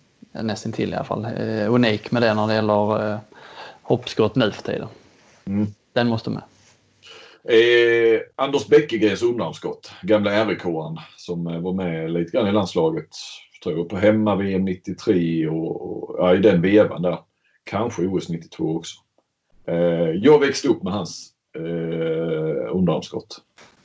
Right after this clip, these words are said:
Speaker 1: Ja, jag kan inte relatera alls, så att jag litar på dig.
Speaker 2: Mm.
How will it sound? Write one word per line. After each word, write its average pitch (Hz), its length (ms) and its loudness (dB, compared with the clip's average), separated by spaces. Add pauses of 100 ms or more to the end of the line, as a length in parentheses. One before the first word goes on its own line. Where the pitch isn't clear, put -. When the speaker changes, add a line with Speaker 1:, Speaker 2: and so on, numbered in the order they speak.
(840)
Speaker 1:
Ja, 135 200 4
jag 143 120 4
kan 147 120 0
inte 147 140 -2
relatera 135 420 2
alls, 117 280 -2
så - 280 -6
att 117 160 -4
jag 120 300 0
litar 120 240 -2
på - 120 -8
dig. 113 100 -8 (400)
Speaker 2:
Mm. 196 180 0